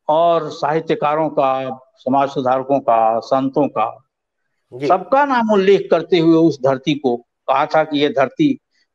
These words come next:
Speaker 1: और ये बहुत महत्वपूर्ण
Speaker 2: जी।
Speaker 1: बात कही थी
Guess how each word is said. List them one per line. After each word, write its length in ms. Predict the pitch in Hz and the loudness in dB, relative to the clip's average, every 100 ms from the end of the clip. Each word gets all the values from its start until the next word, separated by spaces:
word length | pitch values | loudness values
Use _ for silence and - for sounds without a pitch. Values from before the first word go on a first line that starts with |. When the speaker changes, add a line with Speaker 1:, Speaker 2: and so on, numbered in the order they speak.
| _ _ _ _ _ - | _ _ _ _ _ -2
Speaker 1:
और 200 | 156 185 | 2 4
ये 80 | 196 | 4
बहुत 300 | 165 185 233 | 4 2 2
महत्वपूर्ण 460 | 175 170 170 226 269 | 0 -2 -2 0 0
Speaker 2:
जी। 60 | |
Speaker 1:
बात 280 | 185 165 160 | 0 -2 0
कही 220 | 143 139 | -2 -2
थी 200 | 139 120 | -4 -8